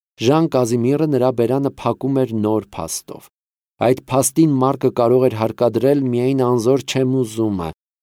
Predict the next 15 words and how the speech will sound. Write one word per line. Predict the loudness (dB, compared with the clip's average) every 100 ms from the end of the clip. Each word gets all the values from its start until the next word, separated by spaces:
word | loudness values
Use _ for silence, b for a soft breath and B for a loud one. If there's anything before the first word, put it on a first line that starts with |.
| _
բողոքը | 0 2 4 2 2 0
մի | 0
մանկան, | 0 0 -2 0 2 2 -4 _ 2
որին | 4 6 4
մեծերը | 4 2 4 4 4
առանց | 4 2 -2 -4
ցանկությունը | -2 -2 0 -2 -2 -2 0 0
հարցնելու | 0 -4 -4 -4 0 2 0
բարուրում | 0 0 2 2 2 0
են, | -2 -6 _ _
բարուրն | 0 2 4 4 2
արձակում, | -2 -2 -4 -2 0 0 0
շրպացնում, | -2 -2 -4 _ -2 -2 -4 -2 0 0
սրբում, | -2 -4 -4 -4 -2 -2
պարկեցնում, | -2 -4 -2 -4 -4 -2 0 0